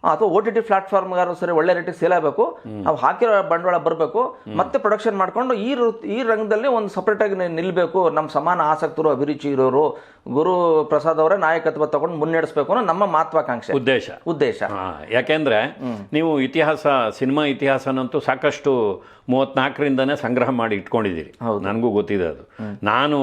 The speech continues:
Speaker 2: ಸಿನಿಮಾ ಪತ್ರಿಕೆಗೆ ಬರಿತಾ ಇದ್ನಲ್ಲ, ಹರಿಣಿ ಪತ್ರಿಕೆಗೆ,
Speaker 1: ಹ್ಮ್, ಹ್ಮ್.
Speaker 2: ಆ ಪತ್ರಿಕೆಯ ಕಾಪಿಗಳನ್ನ ಕೂಡ ಇವತ್ತಿಗೂ ಇಟ್ಕೊಂಡಿದ್ದೀರಿ.
Speaker 1: ಹೌದು.
Speaker 2: ನಮ್ಮ ಪತ್ರಿಕೋದ್ಯಮದ ಗುರುಗಳು ಬಿ ವಿ ವೈಕುಂಠರಾಜು ಅವರು,
Speaker 1: ಹೌದು.
Speaker 2: ಅವ್ರು ಬರೆದಂಥ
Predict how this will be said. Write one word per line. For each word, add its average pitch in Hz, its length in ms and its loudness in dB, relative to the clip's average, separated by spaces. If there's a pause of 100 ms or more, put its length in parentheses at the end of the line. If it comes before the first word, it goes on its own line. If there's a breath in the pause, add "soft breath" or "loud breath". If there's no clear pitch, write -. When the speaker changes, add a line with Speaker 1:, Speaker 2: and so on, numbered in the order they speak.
(560)
Speaker 2:
ಸಿನಿಮಾ 123 320 0
ಪತ್ರಿಕೆಗೆ 113 500 -2
ಬರಿತಾ 107 300 2
ಇದ್ನಲ್ಲ, 92 340 -2
ಹರಿಣಿ 113 320 0
ಪತ್ರಿಕೆಗೆ, 87 540 -6
Speaker 1:
ಹ್ಮ್, 113 220 -8
ಹ್ಮ್. 98 260 -12
Speaker 2:
ಆ 135 320 4
ಪತ್ರಿಕೆಯ 123 720 -2
ಕಾಪಿಗಳನ್ನ 113 640 0
ಕೂಡ 123 180 0
ಇವತ್ತಿಗೂ 113 460 0
ಇಟ್ಕೊಂಡಿದ್ದೀರಿ. 82 640 -4 (100)
Speaker 1:
ಹೌದು. 98 400 -8
Speaker 2:
ನಮ್ಮ 104 480 0
ಪತ್ರಿಕೋದ್ಯಮದ 120 840 0
ಗುರುಗಳು 113 440 2
ಬಿ 95 240 -2
ವಿ 113 100 2
ವೈಕುಂಠರಾಜು 107 640 0
ಅವರು, 78 240 -6
Speaker 1:
ಹೌದು. 98 120 -2
Speaker 2:
ಅವ್ರು 110 140 4
ಬರೆದಂಥ 113 440 0